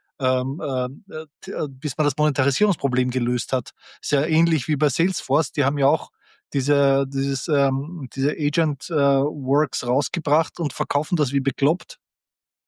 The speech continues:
Und jetzt haben sie beim, beim, beim Earnings Call gesagt, na, sie haben schon fünftausend Kunden.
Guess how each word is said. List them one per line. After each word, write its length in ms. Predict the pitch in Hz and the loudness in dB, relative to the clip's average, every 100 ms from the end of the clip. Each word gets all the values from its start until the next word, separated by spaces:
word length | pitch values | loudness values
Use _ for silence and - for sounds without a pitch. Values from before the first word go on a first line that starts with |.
| _ _ _ - - - | _ _ _ -20 -18 -6
Und 140 | 131 | -2
jetzt 180 | 139 - | -2 0
haben 120 | 185 | 0
sie 120 | 139 | 0
beim, 360 | 135 139 139 139 _ _ _ _ | 2 2 2 -2 _ _ _ _
beim, 480 | - 127 131 147 135 | -2 0 -2 -6 -4
beim 240 | 135 131 | -2 0
Earnings 420 | 143 139 160 151 - | 0 2 2 0 0
Call 300 | 143 143 143 | 2 2 2
gesagt, 320 | 143 147 - | 0 0 0
na, 100 | 147 | -2
sie 120 | 151 | 0
haben 120 | 147 | 0
schon 160 | 135 135 | 0 0
fünftausend 580 | 214 233 190 175 160 - | 0 0 0 0 0 2
Kunden. 400 | 185 175 139 | 0 0 -4